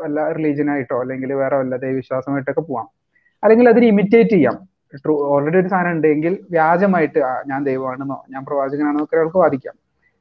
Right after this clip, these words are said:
അപ്പൊ ഇങ്ങനെ ഒറി-, ഓ-, ആ, എന്താ, ഒറിജിനൽ ആയിട്ടുള്ള ഒരു സാധനത്തെ ഇമിറ്റേറ്റ് ചെയ്തിട്ടോ അതിനെ റീഫോം ചെയ്തിട്ടോ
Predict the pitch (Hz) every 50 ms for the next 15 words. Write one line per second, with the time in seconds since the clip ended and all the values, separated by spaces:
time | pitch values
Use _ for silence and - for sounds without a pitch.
0 | - _ 180 196 233 226 233 247 254 - 196 165 170 - - 170 175 196 165 165
1 | 170 156 147 156 151 143 143 156 151 151 143 143 147 147 147 139 156 190 202 226
2 | 240 233 226 196 240 185 170 170 190 208 208 208 202 202 185 170 165 160 160 160
3 | - 196 180 156 151 147 143 165 165 165 165 202 170 147 143 139 - 143 165 190
4 | _ _ _ _ _ _ _ _ - 147 139 147 151 165 165 170 175 - - -
5 | 160 151 151 151 156 151 170 180 185 185 175 156 151 147 139 - 147 143 180 -
6 | _